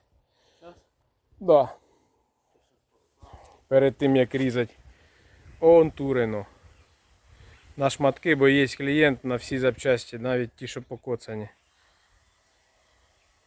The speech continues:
Speaker 2: Оп, щас так, оп, машинка стоїть отут, збоку, зліва стоїть.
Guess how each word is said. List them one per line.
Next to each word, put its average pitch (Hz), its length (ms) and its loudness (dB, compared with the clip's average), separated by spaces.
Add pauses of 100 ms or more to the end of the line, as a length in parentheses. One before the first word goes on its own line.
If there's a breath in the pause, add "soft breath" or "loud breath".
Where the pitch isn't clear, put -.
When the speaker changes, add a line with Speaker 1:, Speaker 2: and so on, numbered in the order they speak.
(1300)
Speaker 2:
Оп, 127 260 -10
щас 113 240 -12
так, 117 160 -14 (180)
оп, 156 260 -6
машинка 123 500 -6
стоїть 185 460 -4
отут, 110 260 -14 (840)
збоку, 120 460 -6
зліва 117 400 -2
стоїть. 123 480 -4